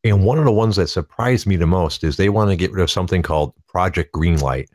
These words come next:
uh, that's here in Detroit. Uh, it's a relatively new program that the Detroit put out several years ago.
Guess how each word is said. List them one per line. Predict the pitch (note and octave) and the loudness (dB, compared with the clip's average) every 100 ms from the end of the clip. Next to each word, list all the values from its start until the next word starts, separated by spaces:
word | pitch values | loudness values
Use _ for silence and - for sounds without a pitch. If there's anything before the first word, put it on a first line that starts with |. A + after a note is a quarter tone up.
| _ _ _ | _ _ _
uh, | D2 | -2
that's | D#2+ D2+ - | -2 -2 -6
here | - F2 D#2 | -2 0 2
in | |
Detroit. | C#2+ D2 - D#2 B1+ - _ _ - | -2 -4 -2 -2 -2 -8 _ _ -4
Uh, | E2 | -4
it's | D#2+ | -2
a | D2+ | -2
relatively | E2 A2 A#2+ A2+ F#2+ F#2+ | -2 -2 -2 -2 0 0
new | E2 F2+ A2 | 0 2 0
program | - G#2 F#2 D#2+ D2+ | 0 -2 0 0 -2
that | D2+ - | -4 -4
the | D#2 | -6
Detroit | D2 - G#2 A2 F2 | -6 -6 -2 -2 -2
put | - F#2+ | -6 -4
out | F2 F2+ - - | -2 -2 -4 -10
several | - E2 D#2+ E2 | -4 -2 -2 -2
years | F#2 F#2+ D#2 | 0 0 -2
ago. | C#2 C2 | -2 -2